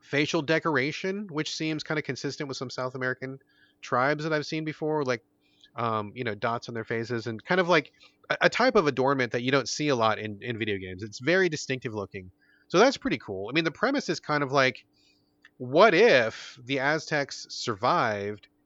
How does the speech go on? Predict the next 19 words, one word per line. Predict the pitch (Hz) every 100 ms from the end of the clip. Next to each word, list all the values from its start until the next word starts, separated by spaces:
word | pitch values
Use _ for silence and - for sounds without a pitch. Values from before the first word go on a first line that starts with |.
| _ _ -
and | 117 117 117 113 113 110 113 107
became, | - 110 135 127 127 127
like, | 120 120
a |
highly | 110 - 123 127 127
advanced | 107 113 117 117 -
technological | - 117 117 117 110 107
society | - 104 - 226 180 143
while | 139 139 131
also | 135 143 151 165
retaining | 139 - 135 127 123 123 117 _ _ _ _ -
their | 117
culture | - 135 123 - 120
and | 104 107
their | 101
flavor, | - 95 87 87
which | 175 247
is | 277
f-, | -